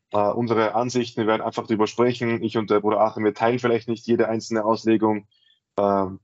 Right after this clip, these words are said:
der Bruder Achim ist schon viel, viel länger im Glauben und hat das viel länger schon recherchiert, die vielen Themen, und hat auch sehr interessante Auslegungen, die er da präsentieren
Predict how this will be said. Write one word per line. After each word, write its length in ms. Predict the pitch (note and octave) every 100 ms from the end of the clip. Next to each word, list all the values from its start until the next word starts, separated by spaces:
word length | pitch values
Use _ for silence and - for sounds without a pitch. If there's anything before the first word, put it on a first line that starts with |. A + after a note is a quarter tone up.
| -
der 80 | G#2
Bruder 180 | G#2+ G#2
Achim 200 | G#2 G#2+
ist 120 | G2+
schon 180 | G#2+ G2
viel, 180 | C3
viel 140 | B2+ B2
länger 160 | A#2
im 80 | A2
Glauben 300 | G2+ G#2 G2+
und 100 | G2+
hat 160 | G#2 G#2
das 160 | G#2
viel 320 | - - D3 C#3
länger 240 | B2 A#2
schon 140 | G#2+
recherchiert, 500 | G2+ G#2+ G#2 G#2+ G2+
die 220 | - G2 F#2+
vielen 240 | A2 G2+
Themen, 420 | G#2+ G#2 G2+ G2 _ _ _ _
und 160 | G2+ G2+
hat 100 | G2+
auch 80 |
sehr 240 | - - B2+
interessante 500 | A#2+ A2+ A2 G#2 G#2+
Auslegungen, 580 | G#2+ G#2+ G#2 G#2 G#2 F#2+
die 200 | G2+ F#2+
er 140 | G2+
da 120 | G2
präsentieren 720 | G2 G2+ G2 F#2+ - B2 A#2